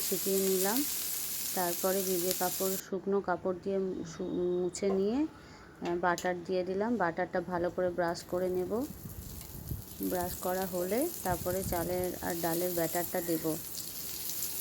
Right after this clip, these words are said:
তাওয়াটা ভালো করে গরম করে নিতে হবে, একদম সুন্দর ধোঁয়া ওঠা,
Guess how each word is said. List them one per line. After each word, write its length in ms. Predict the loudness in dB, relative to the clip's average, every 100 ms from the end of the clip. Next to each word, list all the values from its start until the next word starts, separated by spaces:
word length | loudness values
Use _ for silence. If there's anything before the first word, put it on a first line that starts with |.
| -4 -4 -4 -2
তাওয়াটা 340 | 0 0 0 0
ভালো 400 | 2 2 2 2
করে 180 | 2 2
গরম 320 | 4 4 4 2
করে 160 | 2 2
নিতে 260 | 2 2
হবে, 220 | 0 0 0
একদম 400 | 0 0 0 0 -2 -4
সুন্দর 280 | -2 -2 0 -2 0
ধোঁয়া 240 | 2 2
ওঠা, 340 | 2 0 0